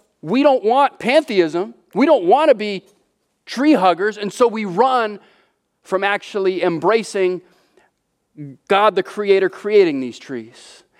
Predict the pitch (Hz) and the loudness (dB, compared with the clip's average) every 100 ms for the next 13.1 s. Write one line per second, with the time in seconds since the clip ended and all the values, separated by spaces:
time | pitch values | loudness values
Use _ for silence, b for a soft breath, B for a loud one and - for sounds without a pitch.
0 | b 165 190 175 143 233 - 202 - 170 | b 2 2 2 0 -2 -2 -6 -2 -2
1 | - 185 185 160 175 180 170 - 220 202 | 2 2 2 0 -2 -2 -2 -2 -4 -2
2 | 208 196 180 190 196 170 185 175 175 165 | -6 -2 -2 0 -2 0 0 0 0 -2
3 | B B B 135 170 202 202 202 196 156 | B B B 0 4 4 2 0 -4 -8
4 | 131 185 202 185 156 165 160 - 180 190 | -8 -2 4 4 4 0 -2 -4 2 4
5 | 170 156 160 156 156 170 175 165 170 170 | 4 4 2 2 2 2 2 0 -4 -6
6 | 165 160 170 151 - - 160 151 139 151 | -4 -2 -2 -2 -8 -10 -4 -4 -6 -10
7 | - 151 139 120 - 117 _ _ _ _ | -8 -4 -4 -4 -10 -20 _ _ _ _
8 | _ _ _ _ _ _ 165 180 247 226 | _ _ _ _ _ _ -4 0 0 2
9 | 185 - 202 233 202 220 214 165 208 - | 0 0 0 0 -2 2 2 2 -4 -4
10 | 208 185 - 226 208 180 - 180 - 240 | -2 -2 0 -2 0 -4 -6 -12 -4 -2
11 | 240 - 214 185 202 226 214 170 190 190 | -2 -4 -6 -8 -10 -8 -6 -6 -6 -4
12 | 196 214 202 208 202 180 190 196 214 226 | -2 -2 -4 -8 -8 -8 -8 -2 2 2
13 | 247 | -2